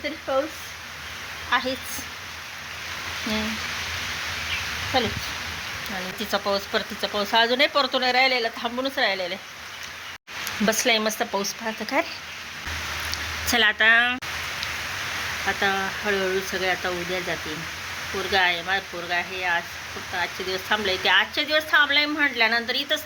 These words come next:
थांबेलच नाही तो, सारखा बाहेरच, त्याला भेट, त्याला भेट, मित्रांना भेट.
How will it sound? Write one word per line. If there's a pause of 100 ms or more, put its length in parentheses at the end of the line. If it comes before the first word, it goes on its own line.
थांबेलच
नाही
तो, (480)
सारखा
बाहेरच, (460)
त्याला
भेट,
त्याला
भेट,
मित्रांना
भेट.